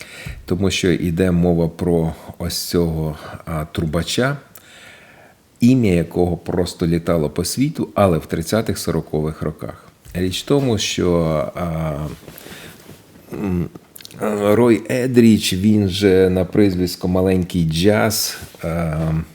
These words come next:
а,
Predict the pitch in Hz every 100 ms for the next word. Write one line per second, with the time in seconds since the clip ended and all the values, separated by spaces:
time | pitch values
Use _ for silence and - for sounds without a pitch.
0 | _ - - - - - - - - -
1 | - - - _ - _ - _ - 104
2 | 107 104 101 98 92